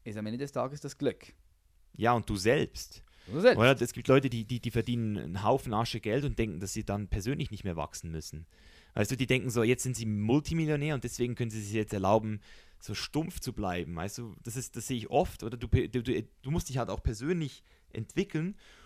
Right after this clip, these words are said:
Speaker 2: und, und ich finde es sehr schade, weil das gibt dann auch diesem, äh, Reichsein oder diesem, diesem, ähm, und, äh, erfolgreich werden, wie man's jetzt eben für die meisten sieht, das gibt dann auch so ein schlechtes Licht drauf, weil eigentlich ist es was Geiles, weil
Speaker 1: Mhm.
Speaker 2: meistens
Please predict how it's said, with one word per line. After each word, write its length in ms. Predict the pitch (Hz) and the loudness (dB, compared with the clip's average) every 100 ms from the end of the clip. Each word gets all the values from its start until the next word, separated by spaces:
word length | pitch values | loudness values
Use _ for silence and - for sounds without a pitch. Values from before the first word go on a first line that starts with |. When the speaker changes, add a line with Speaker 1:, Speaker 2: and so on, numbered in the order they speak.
| - | -10
Speaker 2:
und, 480 | - 117 120 117 - | -2 -2 0 -4 -8
und 200 | - 113 | -8 -6
ich 100 | 139 | -4
finde 180 | 143 113 | -4 -4
es 80 | - | -4
sehr 160 | 123 | -4
schade, 400 | - 127 151 147 | -4 -4 -2 -2
weil 140 | 101 110 | -2 -4
das 160 | 123 | -6
gibt 180 | 147 - | -8 -6
dann 80 | 104 | -4
auch 120 | 107 | -4
diesem, 340 | 120 107 104 - - - _ _ | -6 -6 -8 -8 -18 -20 _ _
äh, 220 | - 107 | -4 -2
Reichsein 680 | 98 95 127 151 - 131 123 120 | 0 2 0 0 -2 -2 -2 -2
oder 120 | 104 | -4
diesem, 440 | 101 104 101 - | -6 -6 -6 -8
diesem, 320 | 104 98 98 - | -8 -6 -6 -6
ähm, 460 | 92 90 92 90 - - - - - - | -4 -4 -4 -6 -10 -18 -20 -20 -20 -8
und, 260 | 123 117 - | -6 -6 -8
äh, 80 | - 113 - - - | -8 -8 -10 -14 -10
erfolgreich 720 | 107 - 147 165 131 117 113 | -6 2 2 2 -2 -2 2
werden, 280 | 120 123 120 | 2 2 0
wie 60 | |
man's 160 | 117 113 | -4 -4
jetzt 120 | 113 | -4
eben 280 | 113 110 107 - - _ | -4 -4 -8 -10 -20 _
für 100 | 110 | -4
die 60 | 113 | 0
meisten 400 | 104 123 - 120 | 0 0 -2 -4
sieht, 220 | 123 - - - | -4 -6 -20 -20
das 120 | - | -14
gibt 180 | - 147 | -8 -2
dann 100 | 131 | -2
auch 60 | 117 | -2
so 100 | 127 | -6
ein 60 | |
schlechtes 440 | 104 104 107 - 101 | -6 -6 -6 -8 -10
Licht 300 | 131 - - | -10 -10 -8
drauf, 200 | 71 90 | -6 -4
weil 120 | 98 | -4
eigentlich 320 | 113 160 147 | -2 -2 -2
ist 100 | 120 | -4
es 120 | 110 | -6
was 180 | 95 - | -8 -8
Geiles, 440 | 127 127 165 92 98 | -8 -6 -4 -6 -6
weil 160 | 101 | -6
Speaker 1:
Mhm. 220 | 113 110 | -6 -6
Speaker 2:
meistens 540 | 113 135 170 165 165 | -2 0 0 -4 -8